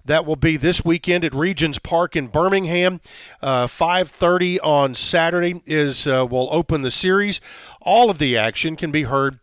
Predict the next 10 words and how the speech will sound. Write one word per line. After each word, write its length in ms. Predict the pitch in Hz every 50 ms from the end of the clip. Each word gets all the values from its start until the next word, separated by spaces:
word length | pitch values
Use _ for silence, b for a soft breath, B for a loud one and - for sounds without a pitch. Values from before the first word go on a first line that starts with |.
| _ _ -
right 300 | 117 117 123 135 139 135
here 320 | 113 135 131 127 127 120 - B B B B B B B
on 220 | 123 131 135 135
W 340 | 120 139 139 123 127 123 127
G 260 | 117 - 127 143 135
N 120 | 127 117 120
S. 260 | 127 143 151 - -
It'll 160 | 160 135 131
be 260 | 120 135 135 131 131
a 140 | 123 117 117